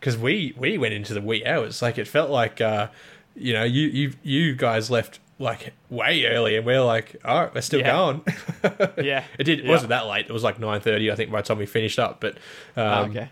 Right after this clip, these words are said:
Speaker 1: yeah,
Speaker 2: Still.
Speaker 1: it was still a solid session.
Speaker 2: It was very
Speaker 1: Um,
Speaker 2: solid 'cause we started roughly at five-ish.
Speaker 1: Yeah, I think,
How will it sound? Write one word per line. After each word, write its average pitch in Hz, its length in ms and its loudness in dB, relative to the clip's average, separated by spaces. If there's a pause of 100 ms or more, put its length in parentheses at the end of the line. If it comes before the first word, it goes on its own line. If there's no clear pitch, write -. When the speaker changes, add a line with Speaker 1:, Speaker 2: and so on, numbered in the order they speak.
(340)
Speaker 1:
yeah, 120 280 2
Speaker 2:
Still. 156 220 -2
Speaker 1:
it 117 40 -2
was 117 100 -6
still 135 260 0
a 110 60 -4
solid 113 320 0
session. 123 480 0 (800)
Speaker 2:
It 143 80 2
was 170 140 4
very 117 180 4
Speaker 1:
Um, 147 60 0
Speaker 2:
solid 117 280 0
'cause 120 140 -8
we 151 80 -2
started 120 400 -2
roughly 117 560 -4
at 104 120 -6
five-ish. 104 680 -4 (160)
Speaker 1:
Yeah, 139 240 2
I 127 60 -2
think, 185 240 -2